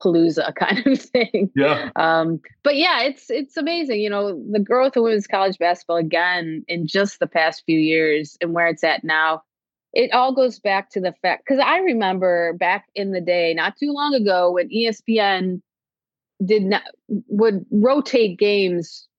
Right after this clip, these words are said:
Speaker 1: from the later rounds. Not, it wouldn't even play the fir-, you had to look at your s-, your, your phone or look online to see what the scores were. You couldn't watch the games.
Speaker 2: Right.
Speaker 1: Um, and that was just so detrimental to the growth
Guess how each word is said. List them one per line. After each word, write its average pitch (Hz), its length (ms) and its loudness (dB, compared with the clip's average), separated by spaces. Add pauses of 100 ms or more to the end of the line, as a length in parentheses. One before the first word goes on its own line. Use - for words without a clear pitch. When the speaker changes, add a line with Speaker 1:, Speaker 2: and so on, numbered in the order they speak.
Speaker 1:
from 196 180 0
the 185 100 2
later 202 400 2
rounds. 160 420 -2
Not, 220 260 0
it 123 120 -12
wouldn't 262 240 2
even 233 180 0
play 214 220 2
the 190 80 -2
fir-, - 140 -6
you 240 180 0
had 285 160 0
to 254 60 2
look 233 240 0
at 226 80 -2
your 196 140 0
s-, - 260 -12
your, 190 420 -2
your 190 160 0
phone 214 380 0
or 185 80 0
look 202 180 -4
online 190 400 -2
to 170 60 -10
see 196 180 -4
what 180 160 -4
the 156 60 -16
scores 160 440 0
were. 151 80 0
You 170 120 0
couldn't 196 260 -2
watch 160 300 -2
the 143 80 -4
games. 131 480 -10 (100)
Speaker 2:
Right. 101 400 0
Speaker 1:
Um, 156 400 0 (100)
and 185 240 2
that 220 300 2 (140)
was 214 160 0
just - 240 -6
so 277 160 2
detrimental 185 720 -2
to 165 120 -2
the 165 100 0
growth 160 520 0